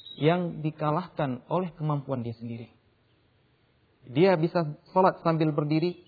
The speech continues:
tapi dia kemudian salat sambil duduk. Maka dia telah kalah dengan kemampuan dia sendiri. Dikalahkan oleh orang pincang yang siap untuk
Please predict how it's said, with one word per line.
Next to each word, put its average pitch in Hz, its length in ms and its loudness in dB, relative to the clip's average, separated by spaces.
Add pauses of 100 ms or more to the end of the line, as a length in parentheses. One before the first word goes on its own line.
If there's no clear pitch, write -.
(120)
tapi 151 240 -2
dia 135 240 -2
kemudian 131 360 -4
salat 131 200 -4
sambil 117 320 -8
duduk. 117 240 -6 (560)
Maka 131 160 -8
dia 190 160 -8
telah 143 160 -8
kalah 139 280 -10
dengan 131 200 -10
kemampuan 127 400 -6
dia 117 80 -8
sendiri. 117 320 -12 (720)
Dikalahkan 175 440 0
oleh 175 200 -2
orang 175 240 0
pincang 165 640 -4
yang 160 240 0
siap 185 240 2
untuk 147 160 -6